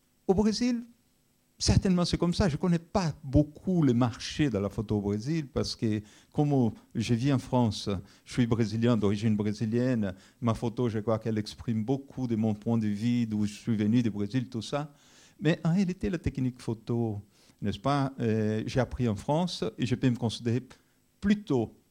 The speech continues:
un photographe français qu'un photographe brésilien, donc je ne connais pas trop. Mais ce que vous venez de dire et comme, euh, vous venez de, de, d'interpréter la question, ce n'est pas seulement au Brésil, c'est partout au monde, c'est la même chose,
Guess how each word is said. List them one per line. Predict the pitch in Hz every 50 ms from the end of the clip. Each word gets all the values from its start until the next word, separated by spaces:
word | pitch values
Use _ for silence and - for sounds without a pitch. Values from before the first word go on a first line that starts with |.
| _ _
un | - 156
photographe | - 135 - 127 113 113 110 -
français | - - 117 113 - 165 143
qu'un | - - 127
photographe | 107 - - 117 107 104 104 98
brésilien, | 107 104 95 110 117 120 131
donc | 131 120 120 -
je | -
ne | -
connais | - 113 107 101
pas | 104 - 117 110 113 - _
trop. | - - 127 117 104 101 - - - - - - - _
Mais | 139 131 147 156
ce | - - 240
que | 226 - 196
vous | 170 156
venez | 147 143 147 139 127
de | 120 123 117
dire | 101 110 113 107 104
et | 107
comme, | - - 165 151 135 113 104 95 - - - - - _ -
euh, | 110 107 110 107 107 -
vous | - 110
venez | 101 117 113 113 110
de, | 107 107
de, | 104 104 104 107 107 -
d'interpréter | - 113 110 104 104 - 104 98 - - 110 104 - 110
la | 104 104
question, | 101 - 110 - - 185 196 240 - - - - - _
ce | - - -
n'est | 214 -
pas | - - 339 294 - -
seulement | - - 113 98 98 98 98
au | 95 92 92
Brésil, | 98 104 - - 165
c'est | - - - - -
partout | - 220 - - - - 170
au | 165
monde, | 202 330 302 - -
c'est | 107 107
la | 98
même | 104 110 107 - -
chose, | - - 208 196 175 123 - -